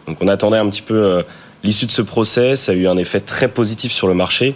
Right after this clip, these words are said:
notamment évidemment sur le cours du X R P, euh, qui a connu une hausse de plus de soixante-dix pour cent en l'espace de quelques heures. Une hausse quand même significative, il faut revenir dessus. On parle de, bah, de l'une des plus grosses cryptos du marché, euh, top cinq de capitalisation, une hausse de soixante pour cent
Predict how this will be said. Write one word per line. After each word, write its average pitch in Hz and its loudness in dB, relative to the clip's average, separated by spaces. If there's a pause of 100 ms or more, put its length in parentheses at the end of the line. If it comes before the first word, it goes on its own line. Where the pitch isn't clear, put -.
notamment 98 2
évidemment 90 0
sur - -6
le 85 -4
cours 95 -6
du 85 -4
X - -6
R 85 -6
P, 131 -2 (400)
euh, 85 0
qui - -2
a 82 0
connu 90 0
une 92 2
hausse 101 2
de 87 -2
plus - -8
de 107 -8
soixante-dix 104 2
pour 101 -4
cent 110 2
en - 4
l'espace 98 0
de 87 0
quelques 92 0
heures. 127 2 (380)
Une 101 2
hausse - 0
quand 127 2
même 123 2
significative, 113 -2
il 104 -2
faut 95 -2
revenir 92 2
dessus. 92 0
On 95 0
parle 98 2
de, 85 0
bah, 80 -6 (220)
de 76 -6
l'une 107 2
des - 2
plus - -6
grosses 107 0
cryptos 104 -2
du 95 2
marché, 127 0 (340)
euh, 85 2
top 98 -2
cinq 110 2
de 95 2
capitalisation, 92 0
une 113 2
hausse 110 2
de 95 0
soixante 104 0
pour 101 -6
cent 107 0